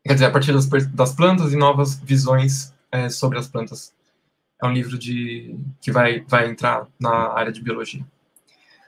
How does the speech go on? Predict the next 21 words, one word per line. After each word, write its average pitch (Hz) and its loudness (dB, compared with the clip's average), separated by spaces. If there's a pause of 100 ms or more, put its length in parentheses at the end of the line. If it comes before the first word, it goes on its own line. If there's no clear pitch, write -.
(640)
Logo 190 8
no 208 8
primeiro 165 4
capítulo, 143 4
a 131 10
gente 135 8
tem 151 8
o, 151 6
um 147 6
detetive, 139 4
que 139 -6
ele 131 2
é 135 6
especializado 135 6
em 135 8
detecção 135 6
de 131 6
mentira, 131 4 (180)
o 139 -4
Cleve 131 4
Baxter. 127 -2